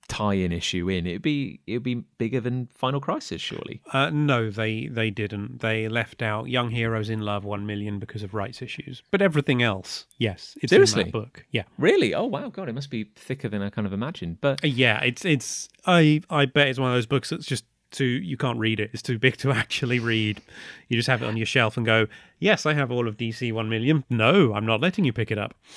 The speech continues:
Speaker 1: I, I've been looking into the logistics of printing, uh, hardback, uh, graphic novels. And, um, I'm looking at trying to get printed, oh, I think something like a three hundred and seventy-six page book.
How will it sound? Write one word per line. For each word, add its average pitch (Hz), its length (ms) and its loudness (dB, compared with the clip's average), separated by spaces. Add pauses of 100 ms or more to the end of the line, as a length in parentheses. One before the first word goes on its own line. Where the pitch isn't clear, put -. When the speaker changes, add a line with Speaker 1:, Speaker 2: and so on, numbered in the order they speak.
(580)
Speaker 1:
I, 143 180 8
I've 143 260 4
been 160 140 4
looking 143 240 0
into 120 220 -2
the 107 80 -2
logistics 101 640 -4
of 98 140 -8
printing, 92 800 -6
uh, 90 440 -8
hardback, 90 560 -6 (640)
uh, 87 200 -6 (100)
graphic 101 300 -4
novels. 95 380 -2 (560)
And, 110 500 0
um, 107 460 0
I'm 110 120 -4
looking 123 300 -2
at - 220 -6
trying 107 260 -4
to 98 60 -8
get 98 180 -6
printed, 98 680 -4 (360)
oh, 107 140 -12 (240)
I - 60 -12
think - 240 -8 (460)
something 165 400 -2
like 139 220 -2
a 123 260 0
three 131 460 -4
hundred 117 360 -2
and 113 300 0
seventy-six 113 580 -4
page 110 300 -2
book. - 320 -4